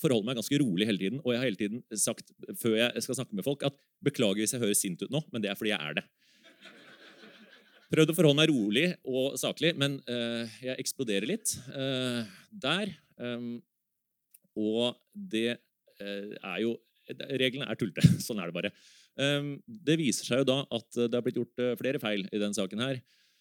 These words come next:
som ikke har vært vår skyld, eh, og til slutt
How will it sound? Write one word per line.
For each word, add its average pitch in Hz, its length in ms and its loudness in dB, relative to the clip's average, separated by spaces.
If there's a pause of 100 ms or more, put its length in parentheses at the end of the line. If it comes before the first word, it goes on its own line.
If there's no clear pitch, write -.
(160)
som - 160 -8
ikke - 140 -8
har 110 140 0
vært 113 100 0
vår 117 80 4
skyld, 165 260 2 (220)
eh, 107 560 0 (240)
og 143 160 2 (320)
til 139 160 -4
slutt - 540 -4